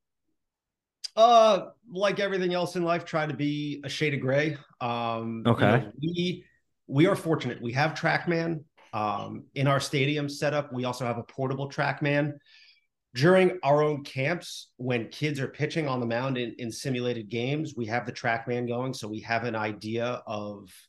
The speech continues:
Speaker 2: Mm-hmm.
Speaker 1: what that ball is doing and why certain guys don't give up good swings or anything like that.
Speaker 2: Yeah.
Speaker 1: Um, the TrackMan data matters, but let's not, you know, go crazy about it. You know, we have a kid coming
Speaker 2: Yeah,
Speaker 1: in
Speaker 2: yeah.
Speaker 1: in our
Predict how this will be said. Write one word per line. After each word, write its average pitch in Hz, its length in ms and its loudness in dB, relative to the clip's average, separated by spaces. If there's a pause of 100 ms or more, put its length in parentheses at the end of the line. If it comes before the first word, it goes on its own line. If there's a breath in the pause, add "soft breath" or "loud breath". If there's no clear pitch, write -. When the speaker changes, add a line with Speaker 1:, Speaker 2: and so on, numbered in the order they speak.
Speaker 2:
Mm-hmm. 101 280 2 (280)
Speaker 1:
what 139 200 -2
that 139 220 2
ball 131 320 2
is 113 120 -4
doing 131 400 -2
and 104 160 -4
why 113 340 -4
certain 120 420 -8
guys 110 640 -6 (220)
don't 117 260 -6 (720)
give 117 180 -2
up 123 220 -6
good 120 180 -4
swings 123 500 -4
or 107 120 -4
anything 117 260 -4
like 117 220 -6
that. 127 380 -2 (260)
Speaker 2:
Yeah. 95 200 4
Speaker 1:
Um, 107 580 -4 (580)
the 139 80 2
TrackMan 190 580 2
data 147 260 2
matters, 123 720 -6 (1120)
but 127 260 0 (520)
let's 139 260 -2
not, 151 260 0 (160)
you 135 120 -4
know, 113 120 -2
go 123 160 -2
crazy 104 460 -4
about 87 260 -10
it. - 140 -14
You 113 80 -12
know, 101 100 -10
we 117 160 -4
have 120 120 -2
a 117 40 -2
kid 120 460 -4
coming 107 220 4
Speaker 2:
Yeah, - 60 6
Speaker 1:
in 120 60 2
Speaker 2:
yeah. 127 160 0
Speaker 1:
in - 60 -6
our 107 100 -10